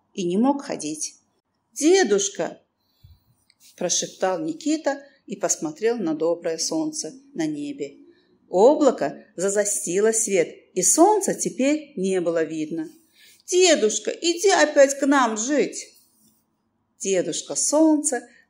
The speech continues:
показался из-за облака, будто дед сразу отвел от своего лица темную тень, чтобы видеть своего ослабевшего внука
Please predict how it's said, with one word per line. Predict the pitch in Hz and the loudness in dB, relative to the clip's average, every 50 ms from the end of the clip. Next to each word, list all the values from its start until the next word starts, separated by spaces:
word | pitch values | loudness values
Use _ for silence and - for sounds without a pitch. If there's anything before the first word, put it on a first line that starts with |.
| _ _ | _ _
показался | - 170 - - 160 156 - - 190 190 185 180 - - 165 | -16 -12 -6 -6 -6 -4 -2 -4 -2 -2 -2 -4 -4 -6 -6
из-за | - 165 156 151 160 165 - | -8 -8 -8 -6 -6 -6 -4
облака, | 160 165 160 156 151 170 165 156 - 147 143 - _ _ _ - - - _ _ - | -2 -2 -2 -2 -2 -6 -10 -10 -12 -16 -16 -16 _ _ _ -20 -20 -20 _ _ -4
будто | 262 302 302 - - 302 | -2 -2 -2 2 0 0
дед | - - 320 349 349 - - - - | 2 2 0 0 -2 -4 -10 -16 -10
сразу | - - - 294 311 339 339 339 - | -8 -2 2 4 4 4 4 2 0
отвел | - 339 330 - - - 226 220 214 214 - _ _ _ _ _ _ _ _ _ _ _ | -2 -2 -4 -4 -6 -2 -2 -2 -2 -4 -8 _ _ _ _ _ _ _ _ _ _ _
от | - 214 214 220 - - _ _ _ _ _ _ - | -2 -2 -2 -2 -12 -18 _ _ _ _ _ _ -10
своего | - - - 214 214 208 196 208 | -8 -6 -2 0 0 2 2 0
лица | 208 202 202 202 - - 202 | 0 -2 -4 -4 0 0 0
темную | 202 208 - 226 202 196 196 190 190 190 185 180 | 0 0 0 0 0 0 0 -2 -4 -6 -6 -8
тень, | 180 - - 339 403 453 427 403 - _ _ _ _ | -6 -4 -2 -2 -2 -4 -8 -10 -12 _ _ _ _
чтобы | - - - 185 165 185 196 | -12 -6 -6 -4 -4 -4 -2
видеть | 214 302 370 370 320 349 320 - - | 0 2 2 2 2 0 -4 -6 -4
своего | - 196 190 175 160 160 175 185 190 - - | 0 2 2 2 2 -2 -4 -8 -8 -10 -10
ослабевшего | - 180 170 - - 170 151 156 185 196 196 - - 160 165 160 | -6 -4 -4 -2 -2 -4 -2 -2 -4 -6 -6 -8 -8 -6 -6 -6
внука | 151 156 160 156 151 156 151 - 147 147 - | -6 -6 -6 -6 -6 -8 -8 -10 -12 -12 -12